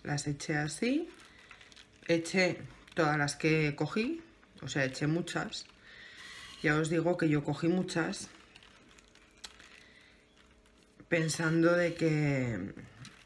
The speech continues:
como había leído, de que solo el, el cuarenta por ciento de las semillas del ciprés son las que germinan, pues co-, recolecté muchas bolitas. Bueno,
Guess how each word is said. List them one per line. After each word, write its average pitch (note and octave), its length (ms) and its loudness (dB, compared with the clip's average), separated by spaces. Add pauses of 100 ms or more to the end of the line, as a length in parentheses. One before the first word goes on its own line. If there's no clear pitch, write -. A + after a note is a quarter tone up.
(120)
como D3 200 2
había D3 280 4
leído, D#3 640 2 (1000)
de C#3+ 360 0
que C#3 580 2
solo D#3 440 2
el, D3+ 580 2
el D#3 240 2
cuarenta D3+ 420 2
por D3 140 -2
ciento D3 300 0
de C#3+ 100 2
las C#3 140 0
semillas C#3+ 440 -2
del C#3+ 200 0
ciprés C#3+ 480 -2
son C3 180 -4
las B2 160 -2
que C#3 340 -2
germinan, D3 600 0 (1300)
pues F#3 220 6
co-, E3 200 0 (180)
recolecté E3 640 2
muchas D#3 420 2
bolitas. A2+ 680 -4 (140)
Bueno, - 320 -2